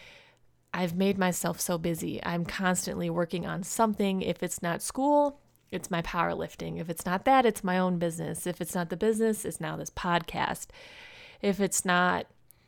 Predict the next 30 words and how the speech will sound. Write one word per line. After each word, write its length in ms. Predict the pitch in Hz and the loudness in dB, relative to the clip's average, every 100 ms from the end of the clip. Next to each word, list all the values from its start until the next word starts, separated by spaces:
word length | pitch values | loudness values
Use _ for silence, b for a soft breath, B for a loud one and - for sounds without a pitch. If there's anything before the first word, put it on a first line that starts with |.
| - - | -4 2
anything 340 | 247 262 254 | 2 2 2
to 60 | 226 | 2
do 120 | 208 | 2
with 160 | 196 233 | 2 4
that, 280 | 240 254 | 4 4
I'm 140 | - 196 | 2 0
working 260 | 196 196 | -2 0
on 160 | 180 170 | 0 0
my 120 | 165 | -2
friendships 880 | 165 - 180 185 - - - - - - | -6 -4 -2 -2 -4 -6 -6 -8 -8 -2
or 640 | 170 175 170 170 175 - - | 0 2 2 0 -2 -6 -4
my 200 | 170 170 | -2 0
relationship 640 | 170 175 175 170 - 165 | 0 0 0 -2 -4 -4
with 120 | 165 | -4
my 120 | 156 | -4
spouse. 580 | 156 - 151 151 - - B B B B B B B _ _ - | -6 -2 0 0 -4 -8 B B B B B B B _ _ -2
And, 580 | 175 175 175 175 185 - - _ _ _ - | 0 2 0 -2 -6 -10 -20 _ _ _ -2
um, 440 | 185 175 175 - _ _ - | 0 2 -2 -8 _ _ -4
you 120 | 240 | 2
know, 140 | 269 254 | 4 6
I 120 | 196 | 4
ju-, 180 | 226 214 | 2 0
it's 180 | 208 208 | -2 -2
a 60 | 202 | -8
constant, 800 | - - 175 170 - 165 196 - b b b _ _ - - | -8 -2 0 0 0 -2 -4 -10 b b b _ _ -18 -12
constant 580 | - 208 208 - 180 175 | -2 2 2 2 -2 0
thing 300 | 180 175 175 | 0 0 -2
to 200 | - 175 | -4 -2
be 180 | 165 160 | -2 -2
striving 880 | - 190 165 175 170 170 170 165 | -2 0 2 2 2 0 0 -4